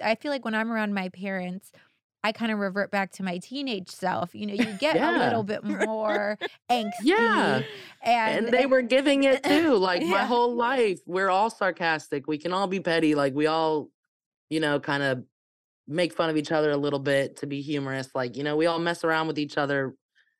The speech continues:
Speaker 2: and that's normal, but, and then to just go from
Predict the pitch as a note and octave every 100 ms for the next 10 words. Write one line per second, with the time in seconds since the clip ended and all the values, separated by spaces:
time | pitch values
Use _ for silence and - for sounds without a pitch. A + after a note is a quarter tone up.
0 | _ _ - D#3 F3+ - C#3 F3+ F3 C3
1 | C#3 - C#3 C3+ C3 - _ - A#2+ D#3
2 | F3 E3 D#3 D#3+ B2+ C#3+ D3+ D#3+ D3+ C3+
3 | B2